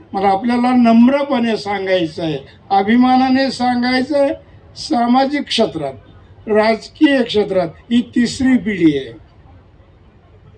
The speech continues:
तिसऱ्या पिढीमध्ये सर्व माझं कुटुंब कार्यरत आहे, त्याचा मनापासूनचा आनंद जो दिसतो त्या तमाम उपस्थित मायबाप जनतेमुळेच.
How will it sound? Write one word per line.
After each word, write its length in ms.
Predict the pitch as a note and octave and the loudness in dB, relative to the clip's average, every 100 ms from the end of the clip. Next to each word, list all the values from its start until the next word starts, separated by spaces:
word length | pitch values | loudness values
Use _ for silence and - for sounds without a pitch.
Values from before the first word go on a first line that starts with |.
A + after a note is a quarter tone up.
| - - - | -20 -20 -6
तिसऱ्या 440 | A#3 A3 C#4 C#4 C#4 | -4 -2 0 0 0
पिढीमध्ये 520 | C4+ B3+ B3 A#3 A3+ | -2 -2 -2 -2 -6
सर्व 680 | - - A#3+ C4 B3+ G3 D#3 - - - - | -6 -8 -4 -2 0 -2 -4 -12 -20 -20 -8
माझं 280 | A3 A#3 B3 | -4 -2 -2
कुटुंब 540 | A#3 - A3+ D4+ D#4 C#4 | -4 -6 -2 4 4 4
कार्यरत 840 | C#4 - A3+ A3 A#3 C4 C#4+ C#4 | -2 -6 -4 -2 0 0 0 0
आहे, 300 | C#4 A#3+ A3 | 0 0 -2
त्याचा 640 | G3 - _ - A#3 B3+ C4 | -4 -12 _ -10 -6 -2 0
मनापासूनचा 1080 | A3+ G3+ A3+ C#4+ C#4 C4 A#3 C4 B3+ B3+ C4+ - - | 0 -2 -2 -2 -2 -4 -4 -2 -2 0 -4 -4 -10
आनंद 440 | A3 B3+ C#4+ D4+ | -4 -2 4 2
जो 260 | C#4+ C4 B3+ | 2 -4 -4
दिसतो 680 | A#3+ B3+ - B3+ A#3+ - - - | -4 -4 -4 -4 -4 -4 -10 -6
त्या 120 | A3+ | -6
तमाम 600 | A3 A#3+ B3 C#4 C#4+ C#4+ | -4 -2 0 0 0 -2
उपस्थित 760 | B3+ A3 C4+ C4+ - C4+ C4+ B3+ - | -2 -4 -2 -2 -4 -8 -6 -8 -10
मायबाप 540 | G3+ A3+ B3+ C4 B3+ | -10 -8 -6 -6 -6
जनतेमुळेच. 1040 | A3+ B3+ A#3+ B3 A#3+ G#3+ G#3+ G#3+ G3 D#3 | -4 -2 0 -2 -4 -2 0 2 0 -2